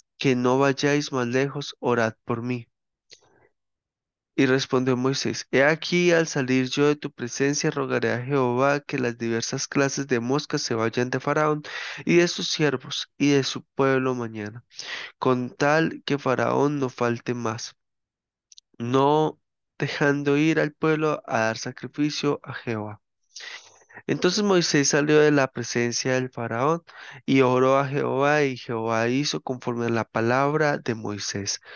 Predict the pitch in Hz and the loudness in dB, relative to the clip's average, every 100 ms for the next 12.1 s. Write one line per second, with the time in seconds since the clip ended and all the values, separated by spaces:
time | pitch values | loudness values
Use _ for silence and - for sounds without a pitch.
0 | - - - - - _ - 139 147 147 | -18 -18 -20 -20 -20 _ -2 0 0 2
1 | 156 156 - 170 175 170 165 160 - - | 2 2 2 4 6 6 4 0 -8 -6
2 | 127 - 131 131 135 139 143 - 147 139 | -6 -2 2 2 2 0 -2 -2 -6 -2
3 | 135 - 123 120 127 123 - _ - _ | -4 0 -2 0 0 -2 -6 _ -20 _
4 | - 113 113 - 139 143 143 151 139 - | -4 -2 -2 0 2 2 0 -4 -6 -6
5 | _ - 117 117 - - 117 107 110 - | _ -2 -2 -2 -10 -4 -2 -2 -4 -14
6 | - - - - 127 127 - 127 117 117 | -20 -20 -10 -6 -2 -2 -2 0 2 2
7 | 117 117 113 110 113 - - - - 131 | 0 0 -2 -6 -12 -18 -20 -12 -2 -2
8 | - 127 123 123 147 160 160 151 135 117 | 2 2 4 4 4 2 -2 -2 -4 -4
9 | - - 135 139 143 - _ _ _ _ | -4 0 2 4 2 -4 _ _ _ _
10 | _ _ - 120 131 156 170 160 156 - | _ _ -4 2 4 4 2 0 -4 -2
11 | 143 143 139 - - 127 120 - 151 156 | -2 0 -2 -8 -8 -6 -6 0 0 0